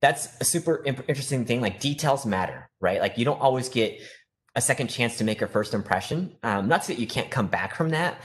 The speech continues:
but I think the easier you make for somebody, like, the cleaner your, your approach is and the, the better your details are, it's gonna be, um, super, super helpful, especially during this time where everyone i-, is really trying to connect and engage, like, on different platforms and, and not in person.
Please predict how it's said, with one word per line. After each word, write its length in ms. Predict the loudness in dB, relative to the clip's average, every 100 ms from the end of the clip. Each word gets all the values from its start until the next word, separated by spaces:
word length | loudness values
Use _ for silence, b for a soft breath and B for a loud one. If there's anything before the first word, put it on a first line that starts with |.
| B B 2
but 100 | 2
I 60 |
think 360 | 4 -4 -4 -10 _
the 160 | -14 -4
easier 360 | -2 2 4 4
you 60 |
make 200 | 2 0
for 100 | -2
somebody, 440 | -2 0 0 0 0
like, 240 | 0 -2
the 60 | -6
cleaner 380 | -4 -2 0
your, 280 | 2 2 0
your 160 | 2 0
approach 420 | 2 0 0 0
is 240 | 0 0
and 140 | 0 0
the, 40 |
the 160 | 0 0
better 200 | 2 2
your 120 | 0
details 280 | -4 -4 0
are, 200 | 2 0
it's 140 | -2
gonna 220 | 0 0
be, 280 | 0 -2 -4 B B B
um, 440 | 0 2 2 -4 -10 _ _ _ -8
super, 340 | -2 0 0
super 260 | 0 0 2
helpful, 300 | 2 2 0
especially 800 | 0 4 4 4 0 0 0 B B _
during 220 | 2 4
this 160 | 2 0
time 440 | 0 2 2 2
where 120 | 0 4
everyone 500 | 4 4 2 2 0
i-, 180 | -2 -2
is 300 | 0 -2 -2
really 160 | 2 0
trying 260 | 2 -2
to 60 | 0
connect 240 | 0 0
and 100 | 2
engage, 440 | 0 0 -2 0 0
like, 120 | -2
on 180 | 0 0
different 300 | 0 -4 -2
platforms 500 | 0 0 0 -2 0
and, 180 | -2 -2
and 160 | 0 2
not 220 | 2 0
in 100 | -6
person. 400 | -2 -2 -2